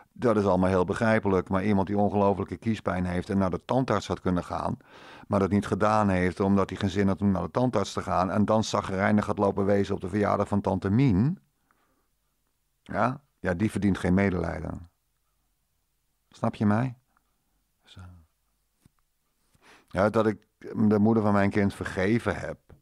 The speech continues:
eh, houdt in dat ik niet meer boos ben op de. En dat ik de, de hechting aan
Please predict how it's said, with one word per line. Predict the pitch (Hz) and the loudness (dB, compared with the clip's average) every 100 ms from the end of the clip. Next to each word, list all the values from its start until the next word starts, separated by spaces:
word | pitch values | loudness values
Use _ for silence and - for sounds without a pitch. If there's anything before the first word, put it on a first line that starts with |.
| _ _ _ | _ _ _
eh, | - 101 | -12 -8
houdt | 98 82 85 | -4 -4 -2
in | 85 | -2
dat | 87 | 0
ik | 92 | 0
niet | 90 98 | 2 2
meer | 101 | 2
boos | 107 123 131 | 2 2 0
ben | 98 76 | -2 -6
op | 73 | -10
de. | - 69 76 _ _ _ _ _ _ _ _ _ _ | -14 -16 -18 _ _ _ _ _ _ _ _ _ _
En | 80 90 90 | -8 -4 -4
dat | 92 90 | -2 -4
ik | 92 | -6
de, | - 92 92 95 | -4 -4 -2 -2
de | 95 | -4
hechting | - 113 - - 98 95 101 | -2 -2 -2 -2 2 4 2
aan | 92 90 92 92 | 2 2 0 -2